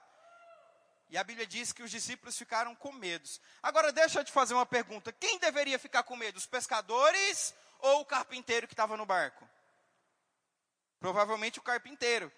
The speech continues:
que Jesus não entendia nada de mar, Jesus entendia de madeira. Se tivesse um cupim ali, opa, pode resolver aqui que eu vou tirar aqui.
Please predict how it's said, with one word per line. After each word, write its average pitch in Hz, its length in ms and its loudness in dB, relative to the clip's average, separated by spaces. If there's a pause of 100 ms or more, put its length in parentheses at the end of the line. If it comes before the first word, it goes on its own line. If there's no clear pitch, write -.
(160)
que 180 240 -14
Jesus 190 340 -6
não 226 100 -8
entendia 233 360 -6
nada 233 260 0
de 208 120 -14
mar, 160 240 -4
Jesus 156 260 -14
entendia 208 340 -8
de 262 80 -14
madeira. 180 540 -4 (800)
Se - 140 -18
tivesse 220 340 -2
um 208 60 -12
cupim 220 400 -8
ali, 226 400 -2
opa, 269 340 2 (340)
pode 214 180 -4
resolver 214 440 -6
aqui 208 180 -6
que 214 80 -16
eu 214 60 -10
vou 214 100 -8
tirar 196 260 0
aqui. 185 320 -6